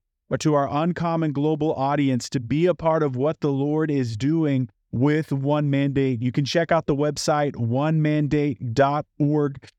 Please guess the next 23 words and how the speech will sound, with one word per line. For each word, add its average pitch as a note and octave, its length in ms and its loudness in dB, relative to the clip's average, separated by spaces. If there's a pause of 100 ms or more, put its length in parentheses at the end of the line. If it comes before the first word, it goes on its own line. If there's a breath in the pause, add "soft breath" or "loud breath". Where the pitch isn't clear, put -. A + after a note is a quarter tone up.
(140)
We D3+ 240 4
are F#3+ 80 4
going F3 300 2
to E3 100 -2
take F3+ 320 -2
people E3+ 320 -2
on D#3 180 0
trips F3 340 -4
in D#3+ 160 -2
the D#3+ 120 -2
future. F3 500 0 (580)
Um, B2+ 460 0
even D#3+ 340 0
right E3 220 -2
now, D#3 240 0
we're C3 160 0
already D3+ 180 2
starting D#3+ 380 -2
to D3+ 60 0
plan D#3 360 0
for C3+ 160 -2
twenty D3+ 360 -2
twenty-four. D3+ 640 0